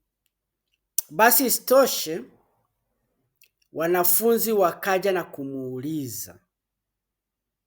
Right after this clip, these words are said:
Kumbuka alikuwa na wanafunzi kumi na mbili, alikuwa akitembea nao kila wakati.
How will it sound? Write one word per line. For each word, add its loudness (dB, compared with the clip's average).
Kumbuka 0
alikuwa 4
na 4
wanafunzi 0
kumi 0
na -2
mbili, -2
alikuwa -2
akitembea -6
nao -4
kila -8
wakati. -10